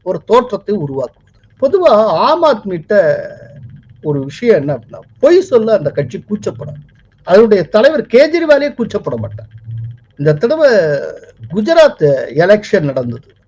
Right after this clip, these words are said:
வரலாற்று சிறப்புமிக்க வெற்றியை பி ஜே பி பதிவு செய்தது. அப்போ அந்த குஜராத்ல ஆம் ஆத்மி போட்டியிட்டது. அப்ப குஜராத் பொதுக்கூட்டத்துல கெஜ்ரிவால் என்ன பேசினார்ங்கிறத கொஞ்சம் ரீகால் பண்ணோம். அதுல அவரை ரொம்ப பச்சையா ஒரு பொய் சொல்லியிருப்பார்.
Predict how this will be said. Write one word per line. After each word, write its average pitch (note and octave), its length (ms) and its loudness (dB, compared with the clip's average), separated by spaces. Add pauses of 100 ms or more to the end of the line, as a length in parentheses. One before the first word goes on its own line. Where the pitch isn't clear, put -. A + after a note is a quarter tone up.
(140)
வரலாற்று B3 680 2
சிறப்புமிக்க A#3+ 640 2
வெற்றியை F3+ 760 -4 (160)
பி G#3 140 0
ஜே F3+ 160 0
பி F3 120 -8
பதிவு C#3 320 -2
செய்தது. - 380 -14 (180)
அப்போ D#3+ 280 2
அந்த D#3 220 0
குஜராத்ல F3+ 640 0 (160)
ஆம் A3 300 0
ஆத்மி F#3 340 -6
போட்டியிட்டது. A#2+ 520 -8 (320)
அப்ப F#3+ 300 -2
குஜராத் A#3 580 0
பொதுக்கூட்டத்துல A3+ 840 -4 (300)
கெஜ்ரிவால் B3+ 500 4
என்ன A#3+ 240 2
பேசினார்ங்கிறத F#3+ 800 -2
கொஞ்சம் C#3+ 240 -4
ரீகால் F3+ 420 -2
பண்ணோம். - 300 -18 (120)
அதுல E3+ 220 0
அவரை D3 280 4 (120)
ரொம்ப A#3 440 0
பச்சையா C4+ 580 0
ஒரு E3+ 160 -2
பொய் D#3+ 160 -6
சொல்லியிருப்பார். B2+ 500 -10